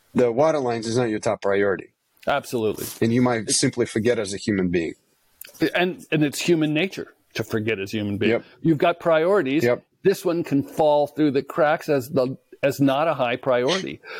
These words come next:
Speaker 2: Totally understandable. And, and that is what happens. Um, and so, yeah, we got, let's make it as easy as possible, uh, for everybody,
Speaker 1: Mm-hmm.
Speaker 2: right? And, and,
Speaker 1: Yeah.
Speaker 2: uh, and, and so, and you're right about the third party validation. There is no substitute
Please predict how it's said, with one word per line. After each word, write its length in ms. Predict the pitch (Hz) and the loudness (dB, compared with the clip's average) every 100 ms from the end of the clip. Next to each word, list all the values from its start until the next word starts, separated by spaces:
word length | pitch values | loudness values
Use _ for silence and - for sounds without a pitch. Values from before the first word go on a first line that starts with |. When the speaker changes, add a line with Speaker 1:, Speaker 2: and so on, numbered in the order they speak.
| - - | -14 -2
Speaker 2:
Totally 380 | 156 160 170 | 0 4 4
understandable. 880 | 160 156 143 - 143 143 123 101 110 - - - | 4 2 0 0 0 0 0 -2 -4 -12 -12 -4
And, 200 | 131 135 | -2 0
and 180 | 151 143 | 0 2
that 240 | 135 135 - | 2 -2 -2
is 240 | 143 170 | 0 0
what 160 | 151 175 | 2 0
happens. 640 | 139 120 - 120 113 - - _ - - - | 2 -2 -2 -6 -6 -10 -18 _ -20 -12 -4
Um, 580 | 113 113 113 110 110 - | 0 0 0 -2 -6 -4
and 120 | 143 | -2
so, 200 | - 165 | 0 2
yeah, 180 | 180 170 | 2 2
we 180 | 143 143 | 0 -2
got, 240 | 139 160 160 | 0 0 2
let's 200 | 156 - | -2 0
make 220 | 151 143 | -2 0
it 80 | 139 | 0
as 180 | 127 135 | 2 2
easy 260 | 139 123 | 2 2
as 120 | 120 | -2
possible, 640 | - 120 113 - 92 90 - _ - | 0 -2 -2 -4 -4 -4 -4 _ -10
uh, 100 | - 107 | -6 -6
for 240 | - 120 | 0 2
everybody, 580 | 110 101 95 98 82 90 | 2 0 -2 -2 -2 0
Speaker 1:
Mm-hmm. 100 | 113 | 0
Speaker 2:
right? 240 | 110 117 | 2 0
And, 160 | - 117 - | -4 -10 -6
and, 260 | 113 110 110 - - | -4 -2 -4 -4 0
Speaker 1:
Yeah. 180 | 117 104 - | 0 -2 -2
Speaker 2:
uh, 120 | 113 | 0
and, 160 | - 175 | 2 2
and 120 | 208 | 2
so, 180 | - 220 | 2 0
and 160 | 196 185 | 0 2
you're 100 | 180 | 2
right 180 | 175 | 2
about 220 | 170 165 160 | 2 -2 -2
the 60 | |
third 300 | 151 156 147 | -2 0 0
party 280 | 143 139 135 | 0 0 0
validation. 680 | 127 127 123 123 127 123 135 | 0 2 0 0 -2 0 2
There 180 | 127 127 | 2 2
is 140 | 120 | 2
no 320 | 139 135 143 151 | 4 4 4 0
substitute 920 | - 120 113 - 113 107 - 107 107 | 0 -2 -2 -4 -4 -4 -2 -2 -2